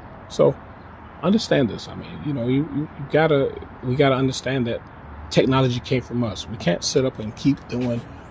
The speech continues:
videos or we don't have a good show today, 'cause I'm not about giving everybody shows, you know.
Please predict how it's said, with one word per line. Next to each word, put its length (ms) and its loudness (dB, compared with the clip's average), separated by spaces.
videos 560 6
or 40 4
we 140 4
don't 140 4
have 180 4
a 40 2
good 220 8
show 300 8
today, 400 4
'cause 180 -6
I'm 160 2
not 160 4
about 360 2
giving 200 2
everybody 360 -4
shows, 580 -2
you 80 -10
know. 140 -10